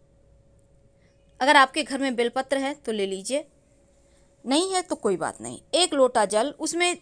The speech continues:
एक दो बूंद कच्चा दूध, अगर आपके पास है तो, नहीं है तो कोई दिक्कत नहीं। अब इसमें एक छोटा सा टुकड़ा मिश्री का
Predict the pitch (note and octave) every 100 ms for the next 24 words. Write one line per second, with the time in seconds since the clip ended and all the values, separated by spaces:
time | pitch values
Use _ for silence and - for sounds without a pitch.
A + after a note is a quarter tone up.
0 | - C#4 A3 C4 B3 A3+ G#3 - A3 -
1 | G3+ G3 D4 C4+ C4+ B3 C4 B3 G#3+ G#3
2 | A3+ G3+ D4+ D4+ D#4 D4 A#3+ A3 D#3 -
3 | - - - - _ - - - D4 F4+
4 | G4+ F4 E4+ F4+ - _ _ _ _ _
5 | _ _ E4 G4+ - - G#4 G#4+ A4 G4+
6 | - F4 D4+ D4 C#4+ D#4 - F#4+ F#4+ F#4